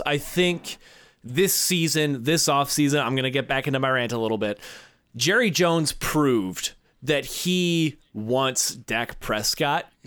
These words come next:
to be Tom Brady. He wants Dak Prescott to be Aaron Rodgers. He wants Dak Prescott to be the quarterback who can win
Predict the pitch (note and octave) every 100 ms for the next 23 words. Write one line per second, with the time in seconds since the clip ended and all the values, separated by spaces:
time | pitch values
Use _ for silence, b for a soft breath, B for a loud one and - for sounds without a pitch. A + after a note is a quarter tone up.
0 | _ D3+ G#2 - - A#2+ A#2+ A#2+ A#2+ A2+
1 | b b b _ _ - C3+ G2+ F#2 E2
2 | - _ _ _ _ D3 B2+ C3 D3 C#3+
3 | E3 C#3+ - D3+ C3 - C3 - A#2+ -
4 | A#2+ B2 - B2 A2+ G#2 F#2+ D#2+ D#2+ -
5 | - - D3 C3 F3 - F3 D#3 - D#3
6 | C#3 D3 C3 - G2+ - D#3+ E3 D#3 -
7 | - B2+ A#2+ A2 G#2+ G2+ B B B -
8 | D#3 C#3 - B2 A2 A2 D3+ E3 D#3+ D#3+